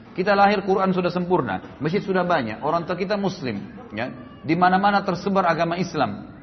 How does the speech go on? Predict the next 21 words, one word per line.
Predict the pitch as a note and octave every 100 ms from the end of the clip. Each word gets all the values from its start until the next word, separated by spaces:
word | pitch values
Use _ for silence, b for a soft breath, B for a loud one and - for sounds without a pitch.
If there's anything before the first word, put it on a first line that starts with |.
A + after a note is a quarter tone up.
| G2+
Sudah | G2 D#3 E3+
jelas, | F#3 G3 C3+ - B
masjid | B G3+ G3 G3+
di | E3+
Mekah | F3 G3+ G#3
sudah | F#3+ F#3 F#3 F#3 -
bebas | D#3+ G3 F#3+
dari | F#3 F#3
kekufuran, | F3+ F3+ F#3 G3+ D#3+ A#2+ - -
Madinah | C3 D3+ G#3 G3+
sudah | F3+ F#3+
bisa | F#3
dikunjungi, | F#3 F#3+ F3+ F#3 D3
orang | C#3 F#3+
bisa | G3+ F3+ G3
umroh | G3+ G3+
haji | G3 F#3
sepuasnya. | F3 F3+ G3 E3+ - A2+ - - -
Luar | D3+ D#3
biasa | C3+ E3+ -
Islam. | A#2 - F#2+